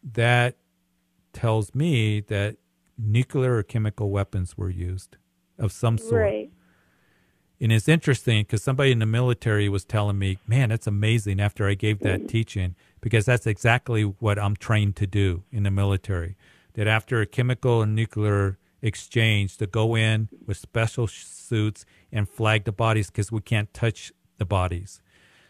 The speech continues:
Speaker 1: So there
Speaker 2: Mm.
Speaker 1: seems to be a prolonged cleanup, and in seven years to burn those weapons. It is also interesting that I know somebody who helped, uh, clean up the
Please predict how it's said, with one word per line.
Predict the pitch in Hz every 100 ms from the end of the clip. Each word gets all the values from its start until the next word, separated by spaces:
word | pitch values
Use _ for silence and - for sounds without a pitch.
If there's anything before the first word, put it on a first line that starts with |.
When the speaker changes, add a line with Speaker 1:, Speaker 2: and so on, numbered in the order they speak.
| _
Speaker 1:
So | - 117
there | 120
Speaker 2:
Mm. | 110
Speaker 1:
seems | - 156 170
to | -
be | 123 123 113 113
a | 123 107
prolonged | - 123 120 113 110 104
cleanup, | - 113 101 -
and | 104
in | 107
seven | - 120 120 120
years | 110 110 101
to | 110
burn | 92 107 104 104 107
those | 104 98 -
weapons. | 104 110 - 92 87 - _ _ _ - _ _ -
It |
is | 101
also | 107 165 196 175
interesting | 110 - 95 - - 85 90 110
that | 107 101 101 -
I | 101
know | 101 107
somebody | - 104 98 95 101 110 110 _ _ _ _
who | 127 113
helped, | 92 117 113 - - _
uh, | 107 101
clean | - 117 110
up | 107
the | - 104 101